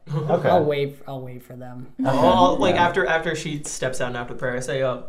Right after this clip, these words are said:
Speaker 3: well, Clayton, you can step back in now."
Speaker 2: Uh, I was actually thinking about going down to the saloon, see what the, unless you got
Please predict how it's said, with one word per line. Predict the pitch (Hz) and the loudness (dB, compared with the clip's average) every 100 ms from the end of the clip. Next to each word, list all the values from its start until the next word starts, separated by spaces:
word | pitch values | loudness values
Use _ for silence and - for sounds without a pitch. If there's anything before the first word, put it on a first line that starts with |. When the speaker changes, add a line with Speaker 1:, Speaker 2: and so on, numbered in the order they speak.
| - - - | -6 -6 -8
Speaker 3:
well, | 156 | -4
Clayton, | 170 196 180 170 | 2 2 2 -4
you | 165 | -4
can | 156 | -4
step | - 139 | -4 -2
back | 127 127 | -2 -2
in | 131 120 | -6 -6
now." | 123 123 131 - - - - - 165 | -6 -8 -8 -12 -16 -16 -16 -12 -6
Speaker 2:
Uh, | 165 165 165 - - - - | -2 0 -2 -2 -4 -4 -8
I | 165 170 | -2 0
was | 165 | 4
actually | 170 139 - | 2 0 -2
thinking | 190 180 | 0 0
about | 160 151 | 0 0
going | 156 156 | 0 -2
down | 147 147 | -2 -4
to | 135 | -6
the | 131 | -6
saloon, | 143 139 139 131 | -8 -6 -4 -4
see | 135 135 | -6 -8
what | 127 127 | -8 -10
the, | 131 127 135 | -10 -8 -8
unless | 147 156 156 | -4 -4 -4
you | 147 | -4
got | 143 120 | -4 -6